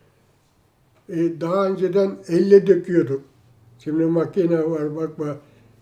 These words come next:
Ama o zaman elle döküyorduk. Tek tek yağın içine lokma atıyorduk. <coughs> Bayağı bir zahmetliydi ama zevkliydi.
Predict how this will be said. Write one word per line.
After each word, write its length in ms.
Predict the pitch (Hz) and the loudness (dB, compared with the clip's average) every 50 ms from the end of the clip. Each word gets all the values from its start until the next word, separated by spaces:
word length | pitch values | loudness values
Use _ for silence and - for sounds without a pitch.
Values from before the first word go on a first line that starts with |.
| _ _ | _ _
Ama 180 | - 151 165 190 | -12 -8 -6 -4
o 100 | 185 170 | -4 -2
zaman 240 | 170 180 185 185 185 185 | 0 0 0 0 0 2
elle 380 | 185 190 202 214 208 208 190 170 | 4 4 4 6 4 2 2 2
döküyorduk. 540 | 190 165 170 - 170 151 143 131 143 147 - - _ _ - | 0 -4 -2 -2 -2 -2 -2 -4 -8 -10 -12 -16 _ _ 0
Tek 260 | 185 170 170 170 - | 0 0 0 0 -2
tek 200 | 165 156 151 - - - _ _ _ _ _ _ _ _ | -2 -2 -2 -4 -10 -20 _ _ _ _ _ _ _ _
yağın 360 | - 160 160 160 165 165 160 160 | -4 -2 -2 0 0 0 0 -2
içine 560 | 147 135 - 170 151 156 160 160 147 156 - - - _ _ _ _ _ - | -2 -4 -6 -4 -2 0 0 0 -2 -2 -6 -12 -20 _ _ _ _ _ -4
lokma 460 | 156 160 156 151 156 170 165 170 165 | -2 -2 -2 -2 -2 -2 -2 0 0
atıyorduk. 540 | 156 - - - 147 139 131 127 156 165 - - - - - - - - - - - - - - - - - - - - - - - | -2 -4 -6 -6 -6 -6 -6 -6 -8 -10 -10 -16 -20 -20 -20 -20 -20 -20 -20 -20 -20 -20 -20 -20 -20 -20 -20 -20 -20 -20 -20 -10 -8
<coughs> 1300 | - - - - - - 180 - - - - - - - - - - - - _ _ _ _ _ _ _ - | -8 -8 -8 -8 -6 -6 -6 -6 -8 -14 -20 -20 -20 -20 -20 -20 -20 -20 -20 _ _ _ _ _ _ _ -14
Bayağı 520 | 131 131 147 160 170 170 165 165 160 160 | -10 -4 0 2 2 2 2 2 0 0
bir 380 | 165 165 170 170 175 175 151 135 | 0 0 0 -2 -4 -6 -8 -6
zahmetliydi 720 | 165 147 147 151 151 147 143 147 - - 214 202 165 160 | -6 -6 -4 -4 -4 -4 -6 -6 -4 -2 -2 -2 -2 -2
ama 260 | 143 143 180 214 208 | -4 -4 -4 -2 -2
zevkliydi. 760 | 185 170 196 190 185 185 185 226 220 214 208 - 151 135 123 | 0 2 2 2 2 0 -2 -2 0 0 0 0 0 -4 -10